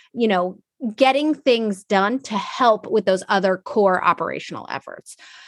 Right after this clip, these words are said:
So what, if you wanna think about this type of supporting process, it can be an H R process for new employee onboarding or financial processes that you have. You know, what,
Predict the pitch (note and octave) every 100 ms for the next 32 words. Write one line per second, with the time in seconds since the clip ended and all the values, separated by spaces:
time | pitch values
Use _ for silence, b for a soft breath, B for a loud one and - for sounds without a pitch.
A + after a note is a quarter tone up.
0 | B - C#4+ C4 - B3 B3+ A#3 A#3 A3+
1 | G#3+ G#3 A3 G#3 G3+ F#3 - - G#3 G3
2 | - A3 G#3 G3+ F#3 G#3 F#3 G3+ G3 F#3+
3 | F#3 F#3 F#3 F#3+ G#3+ G3 G3 F#3+ G#3+ G#3
4 | G#3+ G3 G3 D#3+ C#3+ - - - F#3 F#3
5 | G#3+ G#3 G3+ G3 F#3+ F3+ F#3 F3+ F3 E3+
6 | - C#3+ C#3 - A3+ G#3+ G#3 - A#3 B3
7 | E4 E4 G#3+ - - - - - - -
8 | - E3 - E3+ D#3+ D#3 C#3+ - G#3 G#3+
9 | G3 F#3+ A3 A3+ B3+